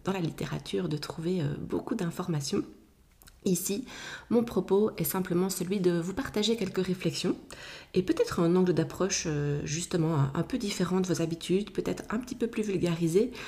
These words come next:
bah, pour ouvrir votre réflexion et pour alimenter votre propre pensée par rapport à votre pratique.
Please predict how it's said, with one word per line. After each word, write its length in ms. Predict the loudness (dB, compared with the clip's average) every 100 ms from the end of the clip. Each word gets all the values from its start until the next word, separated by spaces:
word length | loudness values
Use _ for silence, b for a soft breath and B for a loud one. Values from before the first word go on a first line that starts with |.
| B B -4
bah, 80 |
pour 240 | -2 0 0
ouvrir 300 | 2 2 2
votre 240 | 0 0
réflexion 600 | 0 0 0 0 0 0 -2
et 220 | -4 -4
pour 200 | -4 -4
alimenter 440 | 0 0 0 -2 -2
votre 260 | -4 -6
propre 440 | -10 -6 -6 -4 -6
pensée 480 | -2 -2 -2 -4 -4
par 120 | -8
rapport 340 | -8 -8 -6
à 80 | -6
votre 320 | -6 -6 -6
pratique. 720 | -8 -8 -6 -6 -6 -10 -14